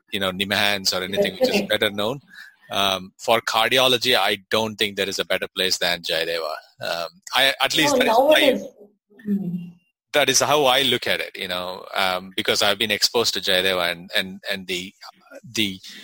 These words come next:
Speaker 1: immense amount of expertise there is just phenomenal. And, and it has actually ballooned out of control right now. It is such a huge place.
Speaker 2: Even now, yeah, now we have international patients. We get
Speaker 1: Yeah.
Speaker 2: patients from all over the world.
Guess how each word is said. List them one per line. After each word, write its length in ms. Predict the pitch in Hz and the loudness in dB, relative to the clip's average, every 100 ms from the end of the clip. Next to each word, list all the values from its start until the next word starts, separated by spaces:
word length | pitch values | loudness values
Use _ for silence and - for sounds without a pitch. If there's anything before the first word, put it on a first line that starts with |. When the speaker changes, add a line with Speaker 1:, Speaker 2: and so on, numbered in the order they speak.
| - - | -10 -2
Speaker 1:
immense 400 | 135 143 143 131 | 0 2 0 0
amount 320 | 113 110 110 | 0 0 0
of 80 | 107 | 0
expertise 540 | 95 - - 101 98 90 | -2 -2 -2 -4 -4 -2
there 200 | 92 90 | 0 0
is 140 | 85 | -4
just 240 | - - - - - | -4 -6 -6 -10 -6
phenomenal. 480 | 87 87 90 76 - - - - - - - - - | -2 -2 -2 -8 -20 -20 -20 -16 -14 -16 -18 -20 -4
And, 200 | 110 107 - | -2 0 0
and 100 | 131 | 2
it 100 | 156 | 2
has 160 | 165 | 4
actually 340 | 156 - 170 135 | 2 2 0 2
ballooned 500 | 120 127 180 190 143 | 2 4 2 4 4
out 240 | 117 127 | 4 2
of 100 | 123 | 0
control 400 | - 107 135 170 | -2 2 4 4
right 220 | 117 95 - | 4 0 -2
now. 120 | 90 | -4
It 100 | 95 | 2
is 60 | |
such 240 | - 147 - | 4 4 2
a 40 | |
huge 720 | 139 - - 190 190 160 123 - | 0 -2 -2 0 2 2 0 2
place. 280 | - 202 269 | 2 4 4
Speaker 2:
Even 120 | 226 | 6
now, 480 | 226 285 277 202 190 | 8 8 4 0 0
yeah, 400 | 196 214 214 190 190 | 6 6 6 4 0
now 220 | 220 262 | 0 0
we 140 | 262 | 2
have 420 | 240 240 269 262 202 | 6 8 8 6 2
international 720 | 202 226 285 269 247 - 214 | 0 2 2 4 2 0 -6
patients. 580 | 202 175 170 165 - - - - - - | -2 -2 -4 -10 -14 -18 -18 -14 -10 -2
We 60 | 202 | 4
get 140 | 247 | 4
Speaker 1:
Yeah. 60 | - | 4
Speaker 2:
patients 360 | 240 247 240 | -2 -2 -6
from 180 | 240 208 | -6 2
all 180 | 202 233 | 4 6
over 140 | 208 175 | 6 4
the 60 | 175 | 4
world. 340 | 165 156 156 | 0 0 -4